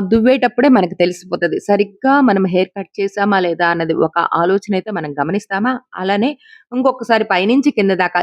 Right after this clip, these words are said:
ఈ చెంపల పక్కన, ఆ చెంపల పక్కన ముచ్చల గుంట దగ్గర దువ్వి, ఆ తర్వాత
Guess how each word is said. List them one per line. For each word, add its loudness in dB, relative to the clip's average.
ఈ 2
చెంపల 2
పక్కన, -2
ఆ 0
చెంపల -2
పక్కన -4
ముచ్చల -2
గుంట -4
దగ్గర -4
దువ్వి, 2
ఆ 0
తర్వాత 0